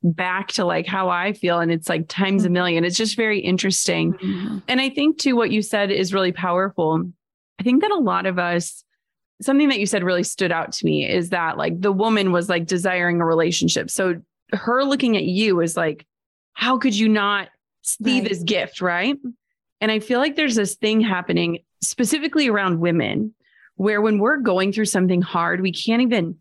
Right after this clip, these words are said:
Speaker 1: talk about it without
Speaker 2: Mm-hmm.
Speaker 1: eighteen caveats or asterisks of, like,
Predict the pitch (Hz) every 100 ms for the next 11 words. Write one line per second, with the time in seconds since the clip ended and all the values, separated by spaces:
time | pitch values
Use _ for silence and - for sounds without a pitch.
0 | - - 226 - - 202 208 214 226 185
1 | - 180 180 185 - _ 180 214 240 -
2 | 240 220 202 196 190 196 185 190 180 170
3 | 175 185 - - 180 - 175 170 160 -